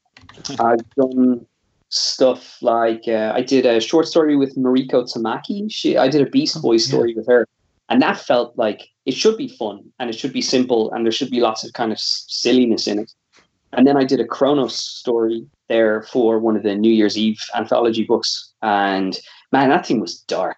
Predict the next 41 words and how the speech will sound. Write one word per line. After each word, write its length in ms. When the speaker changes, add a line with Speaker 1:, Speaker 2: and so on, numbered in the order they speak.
Speaker 2:
Like, 120
it 60
was 220
super 360
dark. 300
And 100
the 40
Catwoman, 720
uh, 420
story, 420
that's 220
kind 220
of 60
a 60
mix 200
of 60
both. 260
So 100
you've 220
got 260
her, 540
she 300
can 160
be 180
as 80
dynamic 520
as 120
you 80
want 300
it 80
to 100
be. 200
It's 140
kind 340
of 80
a 60
bit 120
of 100
a 60
heist 640
story. 560